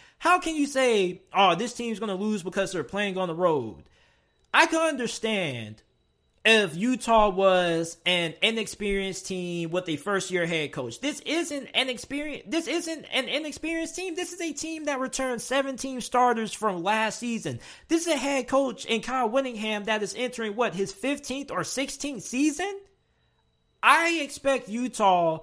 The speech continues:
to, to be prepared for this game. Now, of course, the heat is going to play a factor.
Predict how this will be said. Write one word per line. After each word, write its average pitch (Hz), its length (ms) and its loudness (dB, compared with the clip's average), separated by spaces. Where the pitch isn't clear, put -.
to, 214 200 4
to 220 120 2
be 254 240 0
prepared 220 540 4
for 202 220 0
this 165 260 -4
game. 127 280 -8
Now, 220 200 0
of - 80 -6
course, 302 480 -6
the 208 180 4
heat 254 460 -4
is 202 180 0
going 226 200 -4
to 220 60 -6
play 214 180 -2
a 208 80 -2
factor. 165 720 -2